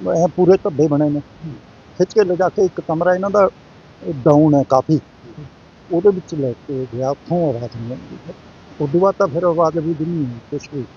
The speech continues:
ਕਿਉਂਕਿ ਉਹ ਕਮਰਾ ਨਾ ਇੰਨਾ ਨੀਵਾਂ, ਚਾਰ ਪੰਜ ਫੁੱਟ ਨੀਵਾਂ।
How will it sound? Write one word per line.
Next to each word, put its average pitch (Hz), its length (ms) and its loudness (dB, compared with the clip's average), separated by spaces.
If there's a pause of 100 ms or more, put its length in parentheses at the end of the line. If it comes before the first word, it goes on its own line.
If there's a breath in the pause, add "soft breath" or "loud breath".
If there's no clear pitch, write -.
(460)
ਕਿਉਂਕਿ 147 180 2
ਉਹ 202 100 4
ਕਮਰਾ 175 300 0
ਨਾ 208 120 0
ਇੰਨਾ 175 240 -2
ਨੀਵਾਂ, 170 280 0 (560)
ਚਾਰ 139 220 -2
ਪੰਜ 143 200 -2
ਫੁੱਟ 143 200 -8
ਨੀਵਾਂ। 143 320 -2